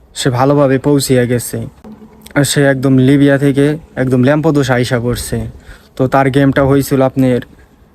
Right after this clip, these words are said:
লিবিয়া ত্রিপুলি আর মিশ্র, তার মাঝখান থেকে গেমটা হয়েছিল, মাঝখানে এক শহরে থেকে। তো ওই জায়গা থেকে গেম ছাড়ছিল, আপনার বোটে ছিল সত্তর জন লোক। তো সাড়ে তিনশো, সাড়ে তিনশো, আপনার সাতশো ইঞ্জিল দিছিল।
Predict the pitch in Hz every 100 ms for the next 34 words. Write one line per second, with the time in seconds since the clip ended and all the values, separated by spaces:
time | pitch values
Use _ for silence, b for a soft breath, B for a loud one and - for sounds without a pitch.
0 | - 123 131 135 131 127 143 147 143 139
1 | 135 135 147 - 143 139 131 131 131 -
2 | - 139 131 135 135 127 123 131 120 127
3 | 127 127 127 127 127 127 - 127 127 131
4 | 127 123 131 131 143 147 B B B B
5 | B B B - - 143 135 127 - -
6 | 143 143 147 143 135 131 127 135 131 143
7 | 135 135 131 - 131 117 120 127 139 -
8 | 123 127 120 - - 151 151 127 127 123
9 | 131 127 110 - - _ _ - - 143
10 | 135 - 143 143 143 139 143 131 143 135
11 | 139 135 135 135 127 - 139 - 131 135
12 | 143 143 135 131 - 117